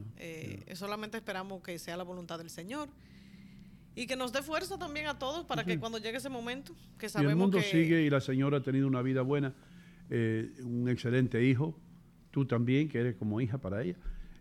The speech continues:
Speaker 2: ¿Y qué tú vas a hacer, man? Ay, esas cosas pasan, you know. Y si nos vamos a poner a,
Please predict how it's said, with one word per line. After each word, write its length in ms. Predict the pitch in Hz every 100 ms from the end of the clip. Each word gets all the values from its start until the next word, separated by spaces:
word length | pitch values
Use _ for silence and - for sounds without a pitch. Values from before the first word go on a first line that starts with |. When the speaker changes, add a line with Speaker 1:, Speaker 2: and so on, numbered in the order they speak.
| -
Speaker 2:
¿Y 260 | 160 143 147
qué 140 | 156
tú 120 | 151 180
vas 100 | 165
a 40 |
hacer, 260 | 143 160 113
man? 200 | 95 107
Ay, 160 | 131 151
esas 260 | 135 143
cosas 260 | - 139 131
pasan, 420 | - 120 - 113 104
you 60 |
know. 120 | 117 - - - - - - - -
Y 80 | 139
si 140 | 143
nos 120 | 135
vamos 280 | 127 170 165
a 100 | 156
poner 260 | 143 143 151
a, 220 | 147 143